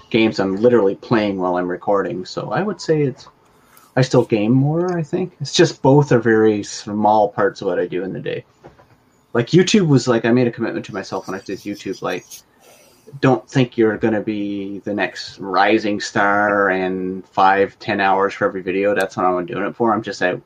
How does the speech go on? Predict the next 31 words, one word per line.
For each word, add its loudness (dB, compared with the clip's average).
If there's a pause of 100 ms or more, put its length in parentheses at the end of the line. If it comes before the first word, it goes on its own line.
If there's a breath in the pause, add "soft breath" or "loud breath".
(180)
having -2
fun. -6 (240)
That's -8
all 0
I, -2 (260)
and -6
I -8
continue 0
to -20
do 0
that. 0
Like, -2
if -6
a -2
video 4
takes -4
more 0
than -4
an -2
hour 0
for -8
me -4
to -4
do -4
end -4
to -4
end, 2 (920 soft breath)
I'm 0
doing -2
something -8
wrong. -6